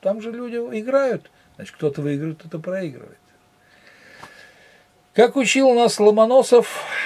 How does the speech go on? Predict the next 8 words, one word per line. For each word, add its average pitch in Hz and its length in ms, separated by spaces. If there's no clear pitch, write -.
если 202 400
где-то 170 380
что-то 143 340
прибыло, 202 580
значит, 113 340
где-то 180 440
что-то 180 340
убыло. 185 480